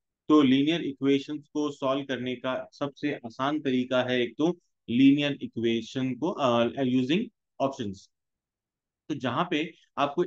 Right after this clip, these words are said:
इक्वेशन कॉम्प्लेक्स दिख रही है, मुश्किल दिख रही है, तो मुश्किल दिख रही है ऑप्शन रखो, ज्यादा आसान हो जाएगा। और जहाँ already सिंपल इक्वेशन है तो फिर आप उसको कैसे भी कर सकते हो as per the convenience।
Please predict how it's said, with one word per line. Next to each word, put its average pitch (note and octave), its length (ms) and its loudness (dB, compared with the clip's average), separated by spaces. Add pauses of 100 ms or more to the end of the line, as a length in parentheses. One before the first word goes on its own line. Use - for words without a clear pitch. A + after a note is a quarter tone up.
इक्वेशन D#3 480 0
कॉम्प्लेक्स C#3 500 -4
दिख B2+ 180 -8
रही A2+ 140 -6
है, A2+ 120 -6
मुश्किल C3+ 460 -4
दिख C3+ 240 -6
रही G#2+ 160 -6
है, G2 120 -12 (340)
तो D3+ 60 -2
मुश्किल C3 440 -4
दिख D3+ 140 -10
रही D#3+ 100 -2
है D#3 60 0
ऑप्शन D3 360 -2
रखो, D3 320 -6
ज्यादा B2 260 2
आसान A2 280 -6
हो G#2 140 -6
जाएगा। F#2 420 -12 (320)
और C3 180 0
जहाँ C#3+ 220 0
already C3 320 0
सिंपल C#3 380 -2
इक्वेशन D3+ 520 -2
है G3 80 -4 (320)
तो G3+ 120 -4
फिर F3+ 100 -4
आप D3+ 140 2
उसको B2+ 260 -6
कैसे A#2 280 -6
भी A#2+ 120 -4
कर A#2+ 160 -4
सकते G#2+ 340 -10
हो C#3+ 100 -4
as G2 120 -4 (140)
per G#2 140 -4
the E3 140 -4
convenience। F#2+ 640 -6